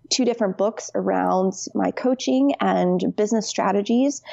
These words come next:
So I've definitely been busy, to say the least, during the last past twelve months.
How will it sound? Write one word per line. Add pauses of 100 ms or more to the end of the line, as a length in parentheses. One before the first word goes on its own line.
(200)
So
I've
definitely
been
busy, (380)
to
say
the
least,
during
the
last
past
twelve
months.